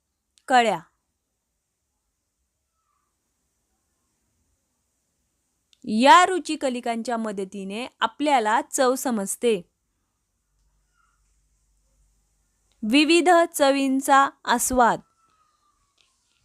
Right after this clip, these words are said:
निरनिराळ्या पदार्थांच्या चवी जिभेला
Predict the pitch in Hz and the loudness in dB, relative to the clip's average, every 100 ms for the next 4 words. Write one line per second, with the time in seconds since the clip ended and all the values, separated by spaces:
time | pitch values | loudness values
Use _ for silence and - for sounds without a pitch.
0 | _ _ _ _ _ _ _ _ - 262 | _ _ _ _ _ _ _ _ -4 2
1 | 320 339 359 359 339 339 339 339 277 294 | 2 2 2 4 6 6 4 2 0 0
2 | 254 254 240 240 247 311 294 262 254 - | -2 -2 -2 -4 -4 -2 -2 -4 -8 -14
3 | - 208 269 294 269 226 | -14 -6 -4 -2 -2 -4